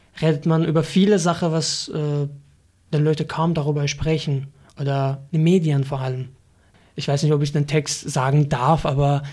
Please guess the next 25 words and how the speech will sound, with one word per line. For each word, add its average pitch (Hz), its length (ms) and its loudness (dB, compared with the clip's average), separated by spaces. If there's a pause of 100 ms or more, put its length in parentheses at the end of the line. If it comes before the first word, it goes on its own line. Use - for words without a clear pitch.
(120)
es - 120 -8
ist 147 120 2
auch 147 100 -2
so 165 140 -2
ein 151 200 0
Satz, 143 380 -4
was 147 160 -6
ich 160 140 -4
eigentlich, 151 480 -2
äh, 143 320 -4 (1040)
es - 120 -2
ist 156 120 2
für 170 100 2
mich 151 200 2
sehr 143 220 2
wichtig. 147 600 -2
Und 131 220 -6
jedes 165 360 0
Mal, 156 160 0
wenn 151 80 0
ich 147 140 -4
diesen 151 220 -2
Satz 147 280 -4
sage, 156 420 -6
dann 135 360 -4